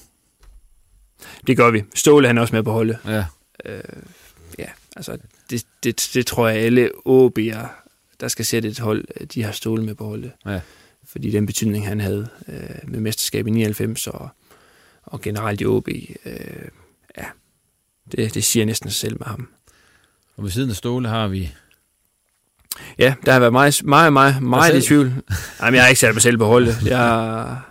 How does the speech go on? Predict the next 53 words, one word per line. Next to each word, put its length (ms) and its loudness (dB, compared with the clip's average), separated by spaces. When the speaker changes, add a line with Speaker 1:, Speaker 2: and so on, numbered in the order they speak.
Speaker 1:
ja, 200 -8
ja, 300 -4
det, 240 -2
det, 300 2
jeg, 160 0
jeg 120 2
sidder 180 4
ude 80 2
på 100 -4
bænken, 440 -4
ligesom 220 -2
jeg 80 -2
sluttede 240 0
min 100 -6
karriere, 500 -2
så, 160 -10
så 320 -4
jeg 100 6
har 60 6
været 160 6
sådan 120 6
lidt, 140 4
øh, 280 2
i 60 0
tvivl. 320 2
Jeg 140 2
synes, 240 0
at, 160 -2
øh, 160 0
der 120 -2
har 80 -4
været 160 -2
rigtig 220 0
mange 180 0
andre 180 2
centrale 400 0
midtbanespillere, 520 -4
der 80 -6
har 60 -6
gjort 200 -2
det 100 -10
rigtig 180 -12
godt. 380 -12
Nu 60 -8
kan 60 -6
man 60 -4
sige, 160 -2
Wirtz 320 2
har 140 -8
jeg, 500 -8
det 60 0
var 60 2
lidt, 160 2